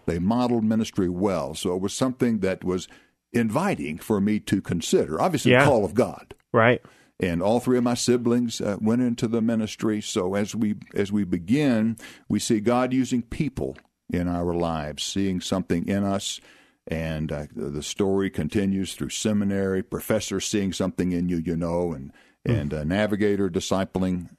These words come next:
Speaker 1: me
Speaker 2: Yeah.
Speaker 1: and others. You know, uh, it's a kind of a trem-, a tremendous and, and probably a normal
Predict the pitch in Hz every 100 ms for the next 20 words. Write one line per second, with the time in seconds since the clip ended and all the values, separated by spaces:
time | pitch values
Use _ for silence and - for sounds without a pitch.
0 | - - 87 123 123 90 92 87 85 82
1 | 104 104 85 80 50 50 - - - -
2 | 82 78 71 76 - 78 80 - 80 -
3 | 90 92 104 104 98 85 80 78 80 76
4 | - _ - 90 87 85 92 101 92